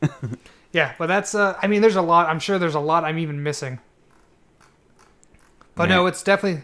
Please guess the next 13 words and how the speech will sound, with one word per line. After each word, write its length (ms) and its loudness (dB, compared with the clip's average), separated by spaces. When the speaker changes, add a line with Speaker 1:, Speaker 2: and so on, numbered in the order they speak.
Speaker 2:
like, 160 -2
Yoshi 280 0
was 200 0
originally 260 2
supposed 220 -4
to 60 -10
just 220 -8
breathe 260 -4
fire. 540 -4
Speaker 1:
Ooh. 520 -8
Okay. 160 -6
Speaker 2:
It's, 100 -4
uh, 380 -6